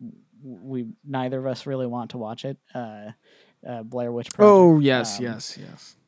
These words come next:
Speaker 2: That would,
Speaker 1: I
Speaker 2: that would be
Speaker 1: think
Speaker 2: a great movie to
Speaker 1: something
Speaker 2: watch
Speaker 1: that might be
Speaker 2: together and just hate on the entire time.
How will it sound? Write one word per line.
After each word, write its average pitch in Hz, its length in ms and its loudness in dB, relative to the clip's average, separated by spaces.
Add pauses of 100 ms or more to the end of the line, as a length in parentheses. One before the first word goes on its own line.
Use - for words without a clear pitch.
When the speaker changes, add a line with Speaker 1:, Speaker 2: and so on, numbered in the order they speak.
Speaker 2:
That 170 200 0
would, 185 240 -6 (200)
Speaker 1:
I 151 80 2
Speaker 2:
that 214 60 6
would 320 120 8
be 330 80 6
Speaker 1:
think 254 120 4
Speaker 2:
a - 20 -4
great 185 260 8
movie 185 300 6
to 165 60 10
Speaker 1:
something 147 120 8
Speaker 2:
watch - 160 2
Speaker 1:
that 196 160 2
might 165 220 0
be 156 100 -2
Speaker 2:
together 143 380 0
and 127 200 -8
just 117 140 -6
hate 113 380 -12
on - 240 -18
the 101 100 -16
entire - 360 -16
time. - 360 -16